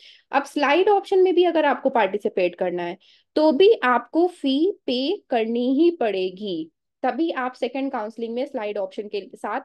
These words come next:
जा सकते हैं। अब थर्ड ऑप्शन जो है हमारा लास्ट ऑप्शन, जिसे बोला गया है फ्लोट। फ्लोट का मतलब होता है जिस कैंपस में आपको जिस भी डिपार्टमेंट के साथ सीट अलॉट हुई है फर्स्ट काउंसलिंग प्रोसेस में, अगर आपको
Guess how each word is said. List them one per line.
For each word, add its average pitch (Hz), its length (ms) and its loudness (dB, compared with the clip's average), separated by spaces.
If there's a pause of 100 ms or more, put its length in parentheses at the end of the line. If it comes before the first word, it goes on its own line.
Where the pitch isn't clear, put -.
जा 208 300 -6
सकते 208 340 -12
हैं। 214 380 -8 (520)
अब 269 120 -4 (120)
थर्ड 330 220 0
ऑप्शन 320 360 -2
जो 330 120 -4
है 330 200 -2
हमारा 302 300 -6
लास्ट 277 400 -6
ऑप्शन, 311 360 -8 (220)
जिसे 262 200 -6
बोला 262 280 -4
गया 269 200 -6
है 285 140 -6
फ्लोट। 277 400 -4 (540)
फ्लोट 370 260 -2
का 427 100 -4
मतलब 311 340 -4
होता 269 220 -4
है 285 280 -4
जिस 349 320 -8
कैंपस 269 520 -6
में 302 120 -6
आपको 269 440 -6
जिस 311 300 -6
भी 359 60 -4
डिपार्टमेंट 254 580 -6
के 269 80 -4
साथ 269 220 -8
सीट 262 380 -8 (280)
अलॉट 214 420 -4
हुई 214 180 -8
है 247 120 -6
फर्स्ट 247 300 -10
काउंसलिंग 226 380 -8
प्रोसेस 220 340 -6
में, 254 180 -6 (520)
अगर 370 400 -2
आपको 302 640 -4